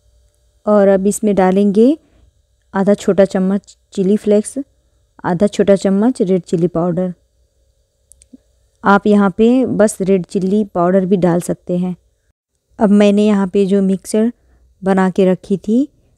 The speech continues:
अब इसे ब्रेड में डाल देंगे और इसके पूरे किनारों में पानी लगाते हुए इसे कवर कर लेना है, बिल्कुल दबाते हुए, नहीं तो ये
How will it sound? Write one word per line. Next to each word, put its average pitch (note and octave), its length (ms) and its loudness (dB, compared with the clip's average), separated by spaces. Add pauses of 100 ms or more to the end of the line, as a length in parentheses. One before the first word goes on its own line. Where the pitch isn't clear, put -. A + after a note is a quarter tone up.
(160)
अब F3+ 100 -2
इसे F#3+ 240 2
ब्रेड F3+ 320 2
में A3 280 0 (640)
डाल G3 340 4
देंगे F3 500 0 (500)
और G3+ 220 2
इसके G#3 340 0
पूरे G#3 400 2
किनारों G3 500 0
में A3 280 2 (960)
पानी G3 280 2
लगाते F#3 480 0
हुए G3 340 0 (1120)
इसे A#3 460 2 (160)
कवर G3 280 2
कर F#3+ 180 0
लेना F3 300 0
है, F3+ 280 -4 (920)
बिल्कुल G3 420 0
दबाते F#3 480 2
हुए, F#3+ 280 2
नहीं F#3 220 -2
तो G3+ 120 -4
ये G3+ 340 0